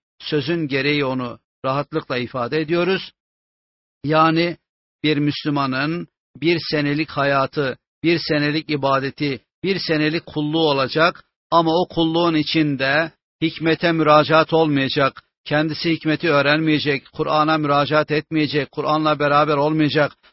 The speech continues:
hadislerle birlikte olmayacak ve bunu ne kendisi öğrenmek adına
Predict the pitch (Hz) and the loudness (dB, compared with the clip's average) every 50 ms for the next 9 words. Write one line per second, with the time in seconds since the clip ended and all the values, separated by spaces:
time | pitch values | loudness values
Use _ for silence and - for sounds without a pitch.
0 | _ - - 151 151 160 165 - - 180 175 175 170 165 156 143 160 151 147 160 | _ -2 0 0 0 0 -2 -2 0 0 2 2 2 2 2 2 0 0 0 -2
1 | - - 165 170 202 208 214 220 214 208 - 214 220 226 214 - _ _ _ _ | -2 0 2 2 4 4 4 2 2 2 4 4 4 4 2 0 _ _ _ _
2 | _ _ _ _ _ _ - 156 185 175 165 190 202 208 214 202 196 202 202 - | _ _ _ _ _ _ 0 2 2 4 4 4 4 4 4 4 2 2 2 2
3 | - 175 180 185 185 185 175 - 220 214 185 170 165 170 175 170 175 190 196 196 | 0 0 0 2 0 0 0 2 2 4 4 6 6 6 4 4 4 2 2 2
4 | 202 190 170 190 190 202 208 208 180 | 2 2 2 2 4 6 6 4 4